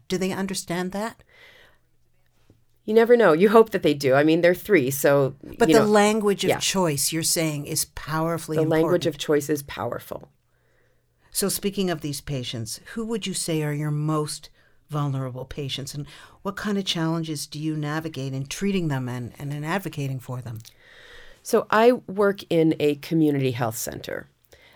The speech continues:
Speaker 2: um, and about forty percent of our patients are uninsured or underinsured.
Speaker 1: Hmm.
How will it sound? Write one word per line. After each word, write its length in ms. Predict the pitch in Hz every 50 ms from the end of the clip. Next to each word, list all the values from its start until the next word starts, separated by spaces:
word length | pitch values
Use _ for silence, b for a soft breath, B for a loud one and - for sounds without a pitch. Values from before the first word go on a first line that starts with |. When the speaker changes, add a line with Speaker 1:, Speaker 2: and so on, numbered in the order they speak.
| b b
Speaker 2:
um, 340 | - 139 131 131 131 120 - - _
and 500 | 143 143 143 143 139 139 143 139 139 - B B B B
about 460 | - 143 151 151 139 139 135 139 139 _ _ _ _ _
forty 580 | - - - - - 175 170 180 180 175 175 170
percent 420 | 160 - - 147 139 - 139 135
of 120 | 135 131
our 100 | 135 127
patients 540 | 123 - 131 123 117 - - 123 123 113 - -
are 160 | - 123 123 -
uninsured 720 | 123 123 123 123 123 123 - - - 127 123 117 117 117 117 -
or 100 | 123 120
underinsured. 800 | - 117 117 110 - 80 - - - - - - - 50 - _ - _ _ _ b b b b b b b b b b b b -
Speaker 1:
Hmm. 100 | - 151